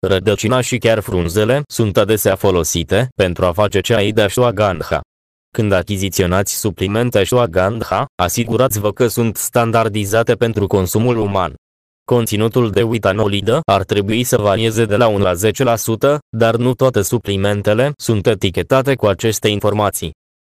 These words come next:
Achiziționarea unui supliment de înaltă calitate produs în standardele corespunzătoare este cel mai bun mod de a vă garanta că obțineți un produs bogat în witanolide.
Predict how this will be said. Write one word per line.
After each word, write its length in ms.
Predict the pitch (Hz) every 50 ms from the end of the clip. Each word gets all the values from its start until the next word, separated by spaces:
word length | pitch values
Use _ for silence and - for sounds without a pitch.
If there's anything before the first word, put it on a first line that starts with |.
| - 120
Achiziționarea 880 | 113 - - 104 95 87 95 90 - - 104 98 101 104 107 107 107
unui 200 | 107 104 95 92
supliment 600 | 87 - 92 85 - 95 92 95 98 107 117 -
de 100 | - 123
înaltă 380 | 120 110 104 107 107 98 - 113
calitate 520 | 104 - 101 98 92 85 117 117 - 120
produs 400 | 101 - 107 101 95 123 131 120
în 160 | - 87 85 80
standardele 760 | - - - 120 117 117 110 107 104 98 104 104 101 101
corespunzătoare 920 | 95 - 107 104 95 - - 101 98 95 92 85 - 104 101 104 107 127 151 -
este 340 | 110 107 101 - - 110
cel 180 | 101 - 123 117
mai 180 | 117 117 110 92
bun 260 | 104 104 101 98 95
mod 220 | 95 95 107 101 90
de 160 | - 104 113
a 80 | 110 110
vă 180 | - 113 117
garanta 500 | 104 90 104 98 107 113 113 107 - 123
că 120 | 117 - 107
obțineți 580 | 98 95 87 - - 127 123 123 110 - -
un 120 | 107 110 107
produs 400 | 104 - 107 98 123 135 - 110
bogat 380 | 110 113 107 104 127 127 -
în 120 | 107 101 90
witanolide. 760 | 85 92 90 85 98 95 98 113 113 110 107 90 90 85